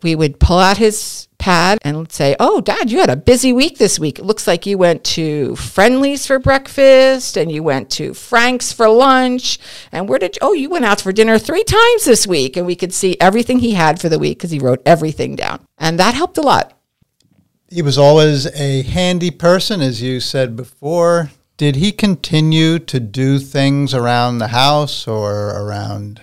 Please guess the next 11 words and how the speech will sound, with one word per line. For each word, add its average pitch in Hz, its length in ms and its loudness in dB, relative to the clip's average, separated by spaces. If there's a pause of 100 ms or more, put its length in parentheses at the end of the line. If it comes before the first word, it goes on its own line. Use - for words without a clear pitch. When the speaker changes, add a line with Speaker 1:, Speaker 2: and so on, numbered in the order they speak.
(140)
Speaker 2:
his 113 220 -20
children's 156 580 -2
houses? 139 800 -4
What 139 200 -6
was 131 160 -4
that 123 200 0
like 107 220 -6
for 110 140 -10
him? 98 360 -8 (840)
Speaker 1:
He 311 240 -6
knew 233 640 2